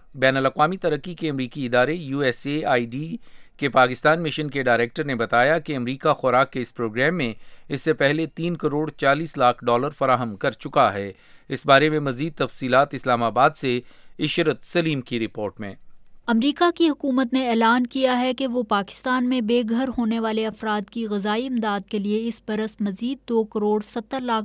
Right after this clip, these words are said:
Speaker 2: ڈالر امداد فراہم کرے گی۔ اس رقم سے اقوام متحدہ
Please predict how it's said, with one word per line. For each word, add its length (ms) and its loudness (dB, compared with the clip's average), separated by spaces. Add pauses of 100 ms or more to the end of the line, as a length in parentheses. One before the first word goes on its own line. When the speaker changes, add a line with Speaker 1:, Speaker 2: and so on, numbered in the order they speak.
Speaker 2:
ڈالر 280 -2 (120)
امداد 400 -2
فراہم 400 -2
کرے 360 -4
گی۔ 100 -8 (260)
اس 220 0
رقم 280 0
سے 180 -2
اقوام 300 0
متحدہ 600 0